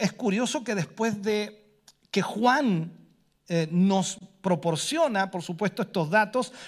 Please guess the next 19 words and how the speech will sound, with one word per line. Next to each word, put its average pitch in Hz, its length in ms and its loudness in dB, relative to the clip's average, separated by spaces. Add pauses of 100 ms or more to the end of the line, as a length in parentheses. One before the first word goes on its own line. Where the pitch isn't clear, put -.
(140)
o 208 260 4
esta 214 260 4
estadística, 180 920 2
nos 170 240 0
va 226 60 4
mostrando 233 580 -2
de 208 80 -2
alguna 202 320 -2
manera 180 460 -2 (320)
lo 190 260 4
que, 190 180 -4 (200)
lo 170 180 0
que 156 140 -6
sucede 196 420 0
después 156 320 -4
de 156 60 -4
hacerlo. 147 560 -2 (500)
Lo 220 220 2
primero, 302 640 0